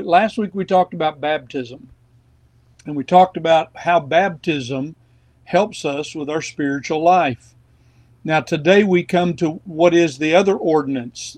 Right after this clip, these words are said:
the Lord's Supper. And many times I refer to this, uh, to the church as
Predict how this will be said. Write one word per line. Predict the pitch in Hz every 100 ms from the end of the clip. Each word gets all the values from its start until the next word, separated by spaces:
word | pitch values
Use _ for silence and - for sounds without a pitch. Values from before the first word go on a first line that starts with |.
| -
the | 135 143
Lord's | 151 165 156 127
Supper. | - 185 165 - 127 - _ _ _ _ _ _
And | 131
many | 147 175
times | 165 175 165 147
I | 156 156
refer | 151 147 - 170 160
to |
this, | 151 156 - -
uh, | 185 147 139
to | - 160
the | 143
church | - 170 160 147 -
as | 151 131 -